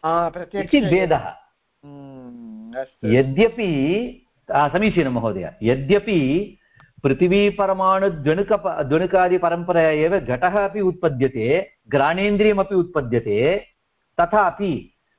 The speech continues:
Speaker 2: घ्राणेन्द्रियस्य प्रत्यक्षं न भवति, किन्तु घटस्य प्रत्यक्षं भवति इति भेदः अस्ति।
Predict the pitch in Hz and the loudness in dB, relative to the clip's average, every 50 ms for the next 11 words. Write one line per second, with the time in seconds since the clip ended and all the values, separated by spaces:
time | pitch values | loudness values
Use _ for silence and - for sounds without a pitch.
0 | - 110 131 135 139 160 202 220 240 240 247 233 220 202 214 208 196 - - 277 | -4 0 2 2 4 4 2 2 0 0 0 0 2 2 2 2 2 2 -2 -4
1 | 277 277 190 180 - - 214 190 - - 226 233 240 233 214 202 165 160 147 139 | -2 -2 -4 -4 0 -2 -2 -2 0 -2 -2 -2 0 0 0 0 0 -2 -2 -4
2 | 131 - 170 175 156 113 87 - _ _ _ _ _ _ _ _ _ _ _ _ | -2 -2 0 0 0 0 -4 -8 _ _ _ _ _ _ _ _ _ _ _ _
3 | _ _ _ _ _ _ _ _ _ - 233 226 214 - - 269 262 190 139 185 | _ _ _ _ _ _ _ _ _ 0 0 0 2 2 2 2 2 2 2 0
4 | 185 269 240 - - 247 233 240 185 175 - - 160 - - - 226 262 285 175 | 0 -2 -4 -2 0 -2 0 0 -2 -4 -2 -4 -4 -2 0 0 0 0 0 0
5 | 156 156 139 135 127 - 170 151 113 - - - _ _ _ _ _ _ _ _ | 0 0 0 0 -2 -2 -2 -2 -2 -6 -10 -16 _ _ _ _ _ _ _ _
6 | _ _ _ _ _ _ _ _ _ _ _ _ _ _ _ _ _ _ _ _ | _ _ _ _ _ _ _ _ _ _ _ _ _ _ _ _ _ _ _ _
7 | _ _ - _ _ _ _ _ _ _ _ _ _ _ _ _ _ _ _ _ | _ _ -20 _ _ _ _ _ _ _ _ _ _ _ _ _ _ _ _ _
8 | _ _ _ _ _ _ _ _ _ _ _ _ _ _ _ - 202 - 285 277 | _ _ _ _ _ _ _ _ _ _ _ _ _ _ _ 2 4 4 4 4
9 | 196 165 202 214 196 196 170 160 139 123 - - - 113 | 4 2 2 0 0 -4 -4 -4 -4 -4 -6 -12 -20 -20